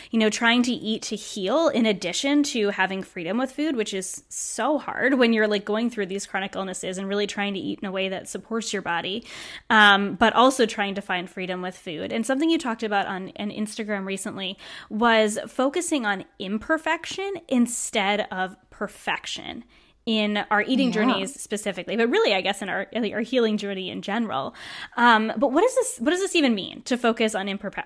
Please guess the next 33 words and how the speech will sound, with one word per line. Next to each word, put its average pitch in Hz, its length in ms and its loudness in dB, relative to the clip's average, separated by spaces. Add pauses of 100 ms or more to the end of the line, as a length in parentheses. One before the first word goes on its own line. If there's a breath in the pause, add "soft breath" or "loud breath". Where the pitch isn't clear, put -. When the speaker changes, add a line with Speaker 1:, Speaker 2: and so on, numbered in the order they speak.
Speaker 1:
on 220 220 -2
imperfection 214 880 -2
with 220 240 -2
our 196 120 -4
eating? - 260 -8
Can 247 160 2
you 285 80 2
kind 440 240 -2
of 320 180 -6
foc-, - 320 -4
um, 208 280 2
can 254 100 -8
you 262 80 -4
kind 294 100 0
of 247 80 -2
share 196 240 -4
a 196 80 0
little 196 200 -2
bit 202 120 -2
more 180 220 -6
about 185 260 -4
that? - 340 -4 (840)
Speaker 2:
Yes, 208 500 2
and - 80 0
I 214 40 2
think 247 200 4
it 233 120 4
go 208 140 4
to, 196 220 -2
into 208 220 2
all - 240 6
aspects - 540 0
of - 320 -4